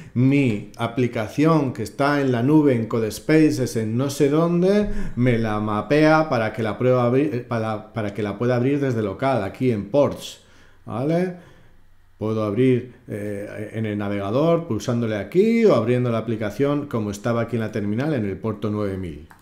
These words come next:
Voy a abrirla desde aquí y me abre navegador con una U R L de Codespaces que me da el GitHub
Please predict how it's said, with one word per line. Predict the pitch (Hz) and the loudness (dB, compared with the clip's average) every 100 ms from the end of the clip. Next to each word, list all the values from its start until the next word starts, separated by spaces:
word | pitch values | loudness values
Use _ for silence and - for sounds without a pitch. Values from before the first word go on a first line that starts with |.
| _ | _
Voy | 82 85 | -12 -12
a | |
abrirla | 82 87 90 | -10 -10 -8
desde | 87 87 | -8 -10
aquí | 85 156 180 196 196 175 - - - - | -4 4 6 6 2 -6 -16 -20 -20 -8
y | 117 | -6
me | 110 | -2
abre | 117 127 127 | 0 0 2
navegador | 131 131 131 196 254 262 254 - - - - - | 2 2 2 2 0 -2 -6 -10 -12 -14 -16 -10
con | 110 110 - 160 | -6 -4 -4 2
una | 160 143 127 131 | 4 4 4 6
U | 139 | 6
R | 135 131 | 6 4
L | 139 135 | 4 2
de | 104 98 | 0 -2
Codespaces | 160 151 98 - 147 156 151 185 202 202 - - - - - - - - - - - _ - - - _ - - | -2 0 -2 -4 0 0 2 0 0 -2 -6 -14 -20 -20 -20 -20 -20 -20 -20 -20 -20 _ -20 -20 -20 _ -20 -14
que | 95 | -10
me | 98 | -6
da | 110 113 110 | -4 -2 -2
el | 98 | -2
GitHub | 131 131 165 175 185 | -4 -4 -6 -4 -4